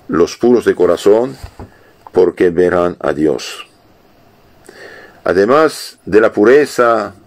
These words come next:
y la humildad, San José predicó, practicó la obediencia, una tercera virtud,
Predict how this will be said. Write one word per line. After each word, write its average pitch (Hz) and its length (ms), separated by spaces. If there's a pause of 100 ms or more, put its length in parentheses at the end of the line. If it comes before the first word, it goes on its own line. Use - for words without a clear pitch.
(160)
y 82 120
la 85 100
humildad, 92 400
San 92 180
José 135 300
predicó, 120 520 (440)
practicó - 380
la 127 120
obediencia, 98 720 (280)
una 87 180
tercera 95 320
virtud, 95 460